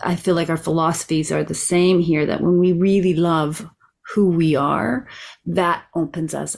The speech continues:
up to receive more of those messages from, you know, the inner oracle or God or source or whatever your word is for that. So I think that is really key.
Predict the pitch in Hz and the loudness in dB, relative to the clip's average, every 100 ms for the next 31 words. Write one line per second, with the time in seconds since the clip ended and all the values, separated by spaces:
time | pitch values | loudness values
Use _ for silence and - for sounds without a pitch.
0 | - 147 - - 160 - - - - 185 | -6 -6 -6 -10 -8 -8 -8 -8 -2 0
1 | 151 110 - - 165 165 156 143 - 156 | 2 0 -6 -4 0 2 2 0 -4 -4
2 | 139 151 151 143 147 147 147 - - 147 | -4 -2 -2 -2 -6 -4 -4 -6 -6 -4
3 | 156 180 - - 156 156 147 147 143 - | -2 -2 -4 -2 -2 0 0 -2 -4 -4
4 | - 170 - - 147 139 - 139 135 147 | 0 2 0 -2 -2 -4 -4 -4 -2 -2
5 | - - 156 156 - 165 165 151 - 160 | -2 -4 -4 -4 -2 0 0 0 0 -2
6 | - 165 160 156 135 - 160 - - - | 0 0 0 0 -4 -4 -6 -10 -8 -2
7 | 170 165 156 143 - 170 160 143 151 151 | 0 0 0 0 -2 -2 0 2 2 2
8 | 151 - 156 147 143 139 - - - - | 0 -2 -4 -4 -4 -6 -10 -14 -12 -2
9 | 208 208 285 285 254 180 175 175 190 202 | 0 2 2 2 2 0 -2 0 2 4
10 | 190 180 - - 156 143 - - | 4 2 -4 -4 -2 -2 -4 -8